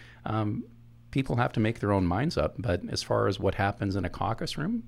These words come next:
so there, there's, the way I kinda put it is, um,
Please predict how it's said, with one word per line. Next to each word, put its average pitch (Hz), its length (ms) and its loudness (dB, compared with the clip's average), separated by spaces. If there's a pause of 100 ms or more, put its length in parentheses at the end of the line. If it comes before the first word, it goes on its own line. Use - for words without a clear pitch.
so - 160 -2
there, 95 280 2
there's, 92 460 0 (680)
the 117 140 0
way 135 160 4
I 135 80 2
kinda 113 240 0
put 101 220 2
it 90 80 0
is, 87 280 -2 (160)
um, 87 360 -4